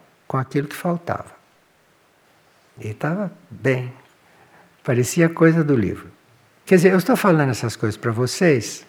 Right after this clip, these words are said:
para vocês verem que livro vocês dispõem. Não quer dizer que seja um grande livro, nada disso. São sinais úteis para esses momentos. São sinais para a gente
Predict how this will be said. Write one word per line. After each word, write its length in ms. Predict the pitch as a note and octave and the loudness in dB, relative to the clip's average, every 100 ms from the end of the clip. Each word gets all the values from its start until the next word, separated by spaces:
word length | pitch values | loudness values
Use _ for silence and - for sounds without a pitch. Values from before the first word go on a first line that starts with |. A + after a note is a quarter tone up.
| _ - - | _ -10 0
para 100 | F3 | 2
vocês 400 | A3 - A#3 E3 | 2 2 2 4
verem 160 | F3+ | 4
que 140 | F3+ F#3+ | 4 2
livro 340 | D#3+ F3+ A3 | 4 4 2
vocês 320 | A3 G#3 A3+ | -2 0 -2
dispõem. 560 | F#3 A3 - D3 G2 - - _ _ _ _ _ _ _ _ - | 0 -2 -2 -2 -2 -4 -16 _ _ _ _ _ _ _ _ -2
Não 200 | G3 A3 | 2 2
quer 120 | D3+ | 2
dizer 200 | A#2 B2+ | 2 0
que 80 | - | 2
seja 240 | B2 G#2+ | 0 0
um 100 | G#2 | -2
grande 400 | F#2+ A2+ A#2+ A2+ | 0 2 2 0
livro, 480 | F#2+ F#2+ A2 G2+ G#2+ | -2 -2 -2 -2 -4
nada 340 | A#2+ B2 A2 | -2 -2 -4
disso. 380 | G2 A2 G#2+ - | -4 -4 -6 -8
São 220 | - G3+ | -2 -2
sinais 760 | - F#3+ C#3+ C3 E3+ F3+ - - - - - - _ - | 0 -2 0 0 0 -4 -10 -14 -20 -20 -20 -20 _ 4
úteis 720 | F3 E3+ - F2+ - - - - _ _ _ _ - | 4 4 -2 -6 -6 -14 -16 -20 _ _ _ _ -4
para 120 | A#2 | -2
esses 240 | A2+ A#2+ | -2 -4
momentos. 840 | A#2+ A#2 G2+ F#2+ G#2+ - - - - _ _ _ _ - - - - | -2 -2 -2 -8 -16 -20 -18 -18 -20 _ _ _ _ -20 -20 -20 -14
São 240 | - D#3 | -2 0
sinais 560 | D3 - G3 E3+ F#3+ A#3 | 0 2 4 4 2 -2
para 200 | - A3+ | -2 -2
a 40 | |
gente 1300 | F#3+ D#3 F#3 F3+ - G#3 F3 D3+ B2 A2 G2 F#2+ F#2 | 2 2 2 0 -2 4 4 4 4 2 0 -4 -8